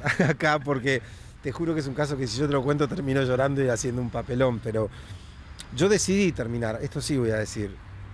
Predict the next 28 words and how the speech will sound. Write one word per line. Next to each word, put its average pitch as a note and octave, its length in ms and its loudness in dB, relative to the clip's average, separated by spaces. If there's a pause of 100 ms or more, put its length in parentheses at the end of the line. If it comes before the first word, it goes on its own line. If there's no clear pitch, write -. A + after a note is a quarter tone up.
(400)
decidí D3+ 340 0
terminar D3 560 2
el B2+ 200 0
libro C#3 340 6
con, A2+ 240 -8
con A2+ 180 -6
la A#2 80 -2
historia C3+ 440 2
de B2 100 4
Ana G#2+ 340 0 (1300)
porque B2+ 600 0 (920)
me E3+ 240 6
di F#3+ 100 4
cuenta G3+ 400 4
que B2+ 160 2 (840)
derribando F3+ 560 4
mitos, C3+ 540 0 (220)
como A#2 240 -2
venía C3 200 2
este C3 180 -2
libro, B2 400 2 (1900)
que G3+ 60 4
había A#3+ 200 4
la F3+ 120 6
posibilidad D3 640 2
de B2+ 100 0
que B2+ 160 -6
se B2+ 420 -6